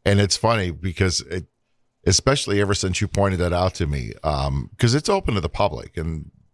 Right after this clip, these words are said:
again, you watch Facebook and you watch things. They do Saturday morning breakfast, then they do different, um, auctions at different events throughout the year. But if you go out to one of those dinners and, and participate in it, and you see the English kids come along,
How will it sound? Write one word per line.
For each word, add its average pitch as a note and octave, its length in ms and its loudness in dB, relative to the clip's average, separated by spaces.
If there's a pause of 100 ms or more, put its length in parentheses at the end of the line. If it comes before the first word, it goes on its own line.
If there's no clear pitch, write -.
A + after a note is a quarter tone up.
(160)
again, F#2 340 2
you F#2+ 80 4
watch - 300 -2
Facebook D2 420 -2
and C2+ 80 -2
you C2+ 80 0
watch C#2 320 -2
things. G#1+ 240 -6
They D#2+ 100 0
do C#2+ 140 0
Saturday E2 460 0
morning D#2 300 2
breakfast, D2 500 -4
then C#2 140 0
they D2 100 2
do D2 180 0
different, C#2+ 520 -2
um, B1 240 -2
auctions D#2 500 0
at C#2 120 -2
different C#2 300 -2
events C#2+ 340 -2
throughout C#2 320 -2
the D#2 80 -2
year. D2 300 0 (640)
But - 120 4
if F2+ 100 2
you G#2 60 4
go G#2 200 4
out A#2 160 2
to G#2+ 80 -2
one F#2 200 0
of E2+ 80 -2
those E2 220 -2
dinners D#2 640 -4
and, C#2+ 260 -2
and D2 260 0
participate D#2+ 680 0
in C#2+ 80 -2
it, - 20 -2
and B1 100 -4
you D#2+ 120 0
see F#2+ 140 -2
the E2 140 -2
English E2+ 400 0
kids B1+ 240 -2
come D#2 180 0
along, B1+ 460 -4